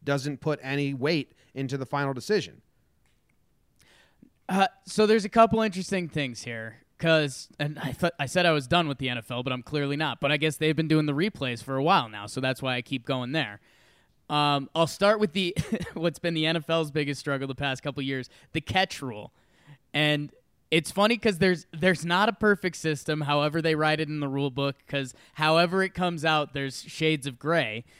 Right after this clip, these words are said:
Speaker 2: And, I mean, this would be the same thing. So I, I think what people were saying was, like, in the N F L, if there's a fumble where they're not sure if a guy's down or something, the,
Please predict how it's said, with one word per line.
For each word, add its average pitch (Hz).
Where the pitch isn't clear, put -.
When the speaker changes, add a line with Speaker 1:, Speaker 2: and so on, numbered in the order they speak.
Speaker 2:
And, 226
I 262
mean, 262
this 277
would 262
be 247
the 220
same 226
thing. 175
So 160
I, 156
I 160
think 220
what 202
people 196
were 165
saying 165
was, 139
like, 170
in 180
the 180
N 175
F 175
L, 170
if 151
there's 156
a 139
fumble 160
where 156
they're 143
not 143
sure 156
if 139
a 143
guy's 135
down 131
or 160
something, 175
the, 170